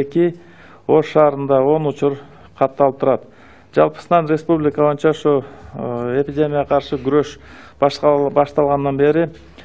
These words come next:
медицина кызматкерлеринин арасында токсон сегиз учуру катталып жатат. Ушул жерде токтоло кетсем,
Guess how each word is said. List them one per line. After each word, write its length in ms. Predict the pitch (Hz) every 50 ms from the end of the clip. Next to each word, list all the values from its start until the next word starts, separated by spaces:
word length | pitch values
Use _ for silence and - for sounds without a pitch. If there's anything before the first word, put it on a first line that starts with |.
| - - -
медицина 540 | - - 147 147 151 151 - 175 170 165 151
кызматкерлеринин 720 | 151 147 156 151 147 - 160 151 147 147 147 143 139 143
арасында 400 | 143 139 139 127 - - 143 147
токсон 400 | - - 147 139 139 - 151 139
сегиз 400 | 120 - - 143 139 135 131 -
учуру 400 | 135 131 131 - 131 131 135 123 - - - - _
катталып 400 | - 135 - - 139 135 123 -
жатат. 260 | - 127 120 113 107 - - - - - - - - - - - - - - - - - - - - -
Ушул 280 | - 139 - - 175
жерде 260 | 160 175 180 170 180
токтоло 440 | 170 - 185 160 - - 170 165 160 151
кетсем, 440 | 160 151 156 - 139 120 110 98